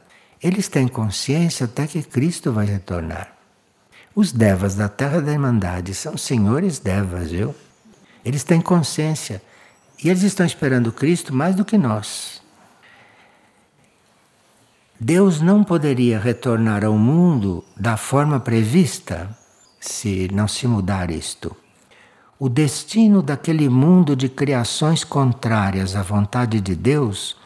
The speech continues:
estava sendo construído dia após dia, minuto após minuto,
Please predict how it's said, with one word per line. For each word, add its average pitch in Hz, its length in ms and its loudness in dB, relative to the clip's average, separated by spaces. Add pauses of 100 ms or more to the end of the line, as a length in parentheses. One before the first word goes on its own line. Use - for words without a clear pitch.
(140)
estava 151 420 -2
sendo 123 380 0
construído 120 840 -2
dia 120 340 -2
após 107 440 -2
dia, 165 360 0 (200)
minuto 117 560 4
após 110 360 -2
minuto, 127 680 2